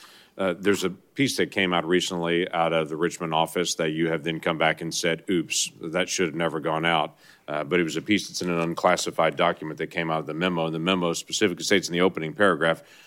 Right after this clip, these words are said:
uh, "Violent extremists and radical traditionalist Catholic ideology almost certainly presents opportunities for threat mitigation through the exploration of new avenues for tripwire and source development."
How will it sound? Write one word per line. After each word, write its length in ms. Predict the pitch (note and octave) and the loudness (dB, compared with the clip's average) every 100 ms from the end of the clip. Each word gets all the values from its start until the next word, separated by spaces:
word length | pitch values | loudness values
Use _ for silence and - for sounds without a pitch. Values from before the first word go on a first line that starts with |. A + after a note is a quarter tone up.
| _ - E2 - | _ -8 -8 -2
uh, 240 | F2+ E2 | 0 2
"Violent 420 | D#2 F#2+ G#2 G#2 F#2 | 2 4 4 4 0
extremists 540 | - G#2+ F#2+ F2+ - | -4 -2 0 -2 -4
and 120 | D#2+ | -2
radical 440 | E2+ F#2 F#2+ F#2+ E2 | 4 4 2 -2 -4
traditionalist 640 | F2 F2 F2+ F#2 E2 - | -4 -2 -2 -4 -6 -6
Catholic 440 | - F#2 - - F2 | 0 0 0 -4 0
ideology 600 | E2+ D#2+ E2 E2+ D2+ F2 | 0 4 4 4 0 -2
almost 360 | F2 E2+ D#2+ | 0 0 -2
certainly 280 | - F2 E2 | 0 0 -2
presents 400 | D#2+ D#2 E2 D#2 | -4 -4 -4 -4
opportunities 760 | - E2 D#2+ D2 E2+ D#2+ D2+ - - _ | 0 -2 -2 -4 -2 0 -2 -6 -20 _
for 140 | - F2 | -8 -4
threat 280 | - A2+ A2+ | 2 2 2
mitigation 640 | G2+ F2+ F2+ F2+ F#2+ F2 | 0 2 2 2 0 -6
through 160 | - D#2+ | -6 -2
the 160 | E2 | -2
exploration 640 | E2+ - F2 E2+ E2 - E2 | -2 -4 -2 0 0 -2 -4
of 60 | |
new 220 | D#2+ G2+ | 2 4
avenues 480 | F#2 E2 E2 E2 E2 | 4 2 0 0 0
for 160 | - D2 | -4 -8
tripwire 600 | - E2+ - E2 E2 D#2+ - _ - | -2 -2 2 4 4 0 -10 _ -8
and 160 | E2+ D#2 | -6 -2
source 380 | - G#2+ F#2+ | 2 2 2
development." 680 | - D2 F2+ E2 C#2 D2 C#2 | -2 0 2 2 -4 -8 -10